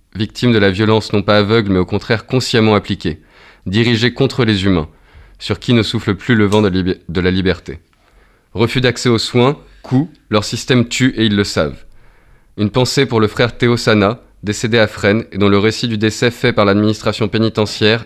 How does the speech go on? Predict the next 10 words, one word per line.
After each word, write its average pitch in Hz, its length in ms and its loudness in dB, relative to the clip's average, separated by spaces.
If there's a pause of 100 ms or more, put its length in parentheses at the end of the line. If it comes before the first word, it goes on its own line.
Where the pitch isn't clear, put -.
est 95 80 -6
totalement 113 400 2
contredit 110 420 -2
par 107 160 -2
les 101 80 0
témoins. 98 380 0 (960)
Que 123 80 2
dire 120 200 2
de 117 120 2
plus ? 92 480 -8